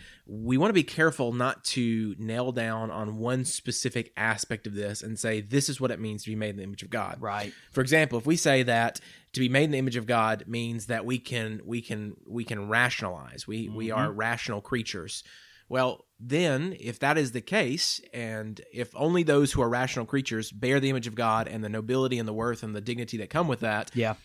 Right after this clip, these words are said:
Speaker 1: then we could point to those in our society like the mentally disabled
Speaker 2: Sure.
Speaker 1: or infants and say, "Well, they're not made in the image of God."
Speaker 2: Yeah, yeah,
Speaker 1: And
Speaker 2: yeah.
Speaker 1: that's that we, we've seen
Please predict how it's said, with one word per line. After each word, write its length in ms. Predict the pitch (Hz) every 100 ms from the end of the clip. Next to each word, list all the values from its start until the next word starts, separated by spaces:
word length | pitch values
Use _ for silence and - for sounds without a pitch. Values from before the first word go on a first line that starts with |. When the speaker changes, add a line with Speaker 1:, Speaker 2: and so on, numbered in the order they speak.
| - -
Speaker 1:
then 120 | 135
we 80 | 139
could 160 | 127
point 240 | - 165 147
to 60 |
those 220 | 131 131 131
in 60 |
our 100 | 120
society 540 | 120 110 117 113 110 107
like 220 | 117 -
the 80 | 110
mentally 580 | 120 120 120 113 110 - -
disabled 600 | - 107 131 143 107 92
Speaker 2:
Sure. 160 | - 120
Speaker 1:
or 200 | 117 113 -
infants 420 | 147 139 113 -
and 120 | 110
say, 240 | 120 107
"Well, 100 | 107 117
they're 140 | 127
not 240 | 127 117
made 180 | 117 113
in 60 | 107
the 80 | 104
image 200 | 104 101
of 80 | 101
God." 220 | 120 113
Speaker 2:
Yeah, 280 | 107 104 101
yeah, 200 | 104 98 92
Speaker 1:
And 0 |
Speaker 2:
yeah. 60 | 131 135
Speaker 1:
that's 180 | 101 - -
that 120 | 120
we, 140 | 139 135
we've 260 | 98 123
seen 460 | - 196 160 104